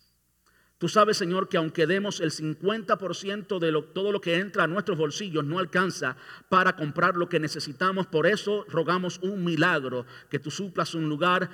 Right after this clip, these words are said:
espacioso en una localidad buena, que sea absolutamente gratis, regalado, Señor, y que allí, Señor, podamos desarrollar tu visión y tu propósito con nosotros. Te rogamos esto en el nombre precioso de tu Hijo amado Jesús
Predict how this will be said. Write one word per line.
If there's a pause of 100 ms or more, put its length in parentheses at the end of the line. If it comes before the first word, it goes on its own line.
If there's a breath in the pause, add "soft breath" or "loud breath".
(180 loud breath)
espacioso
en
una
localidad
buena,
que
sea
absolutamente
gratis,
regalado,
Señor, (520 soft breath)
y
que
allí,
Señor,
podamos
desarrollar (300 loud breath)
tu
visión
y
tu
propósito
con
nosotros. (440 soft breath)
Te
rogamos
esto
en
el
nombre
precioso (280 loud breath)
de
tu
Hijo
amado
Jesús